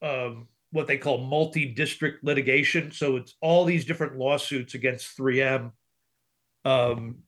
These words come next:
for firefighting foam that they made with one of these chemicals, the, the, the Scotchgard chemical P F O S, those are turning up all over the place because airports were required, airports of a certain size were required to have these chemicals on hand, the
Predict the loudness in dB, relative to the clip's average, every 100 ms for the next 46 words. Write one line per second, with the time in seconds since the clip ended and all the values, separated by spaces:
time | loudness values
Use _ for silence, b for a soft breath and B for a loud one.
0 | _ _ _ _ -16 -4 -2 0 2 6
1 | 6 4 0 -2 -6 -6 -4 -4 -4 0
2 | -2 -2 -6 -10 _ _ -4 -2 -2 -4
3 | -2 -2 -2 -4 -4 -6 -2 -2 -2 -6
4 | -8 -6 -8 -8 -4 0 0 2 0 0
5 | -2 -6 -8 -12 -2 0 2 0 2 2
6 | 2 -2 -8 B B B B B _ 6
7 | 6 6 4 2 2 0 2 2 2 0
8 | -2 -6 -12 -12 -10 -6 -4 4 4 6
9 | 4 4 4 -2 0 -2 -2 -2 0 0
10 | 0 -6 _ _ _ _ -4 -2 2 0
11 | 0 -4 0 0 0 -4 -2 0 0 -2
12 | -6 -4 -2 0 0 -2 -4 -4 -4 -6
13 | -4 -4 -4 -4 -6 -6 -6 0 4 4
14 | 2 -4